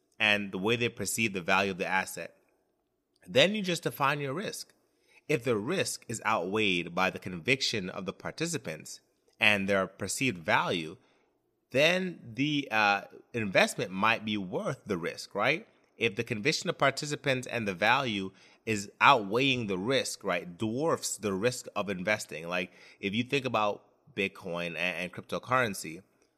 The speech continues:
the cost of one Bitcoin at one point was more than worth the conviction of the people investing in it, right? People who invest in crypto are very, very wholeheartedly believe in it.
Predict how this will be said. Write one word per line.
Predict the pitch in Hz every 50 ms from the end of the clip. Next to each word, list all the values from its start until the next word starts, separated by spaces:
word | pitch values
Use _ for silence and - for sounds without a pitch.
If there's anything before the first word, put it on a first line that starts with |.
| _ _ _
the | - 101 104
cost | - - - - 165 - - 190 - -
of | - - 120 101
one | 98 95 104 123 143 156 143 113
Bitcoin | 98 131 143 143 - - 117 98 90 87 87 85 90 - _ _ _ _ -
at | - 110 95 90
one | 92 110 123 135 139
point | 127 - - 190 202 202 139 104 104 98 - - _ _ _ _ _ _ _
was | - 104 117 120 120 117 - - -
more | 104 104 107 117 135 180 220 277 302 285 254
than | 180 156 131 123 117
worth | 117 110 98 82 85 - - - _ _ _ _ _ _ _ _ _ _ -
the | 123
conviction | 120 - 131 113 104 87 127 131 131 - - - 104
of | 92 98 98
the | 98
people | - 120 113 - 101
investing | 98 92 87 92 95 95 - - 85 80
in | 78 76
it, | 76 82
right? | 92 107 123 -
People | - 151 160 175 170
who | 160 156
invest | 139 123 117 131 131 - -
in | 113 101
crypto | - - - 190 190 - - 101 87 90 92 - - - _ -
are | - - 101 98
very, | 90 90 90 113 113 117 127 131
very | 117 113 110 110 110
wholeheartedly | 104 - - 113 113 110 101 - - - - 131 143 139 123 110 101 98 98
believe | 90 90 104 120 170 190 131 98
in | 78
it. | 58 52 -